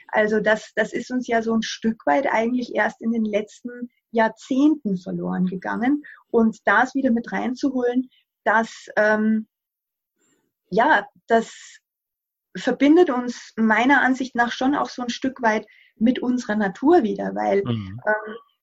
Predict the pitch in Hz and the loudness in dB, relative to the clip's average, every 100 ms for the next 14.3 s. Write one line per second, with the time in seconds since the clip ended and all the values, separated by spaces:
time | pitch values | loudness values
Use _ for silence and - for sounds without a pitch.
0 | _ - 214 233 240 240 233 - 240 294 | _ 0 0 2 0 0 -6 0 0 0
1 | - 254 - 294 277 277 247 240 233 214 | 0 -4 0 2 2 0 -4 2 2 4
2 | 233 226 220 214 202 196 180 175 185 269 | 4 4 4 2 2 -2 0 0 2 0
3 | 202 - - _ _ _ 190 220 294 - | -4 -8 -20 _ _ _ 0 0 -2 -20
4 | - _ 247 254 247 240 240 226 208 - | -20 _ 2 4 2 -2 2 2 2 0
5 | 196 247 349 - 269 208 214 - 220 214 | 0 0 -2 -2 0 0 -4 -6 -6 -4
6 | 208 185 - _ _ 185 220 226 - - | -4 -6 -8 _ _ 2 2 2 -6 -6
7 | 220 196 - 202 226 277 285 220 196 214 | -4 -4 -4 -2 2 2 2 0 2 0
8 | 226 - 226 214 - 233 226 220 190 190 | 0 -4 -2 -2 0 -2 0 -2 -2 -2
9 | 180 190 185 247 294 - - - 220 233 | -2 -2 -2 -2 -4 -10 -20 -4 -2 0
10 | 277 277 - 240 233 254 - 247 226 226 | -2 -2 0 2 2 -4 -2 -4 -2 -2
11 | 214 - 202 202 - 196 185 269 339 226 | -2 -2 -2 -2 -4 -8 -6 2 2 2
12 | 196 196 196 214 254 254 254 247 - 196 | -2 -2 0 2 2 0 0 0 0 -6
13 | - 180 - 196 196 277 277 294 285 240 | -6 -10 -2 -2 0 0 2 0 -2 0
14 | 277 285 | 2 0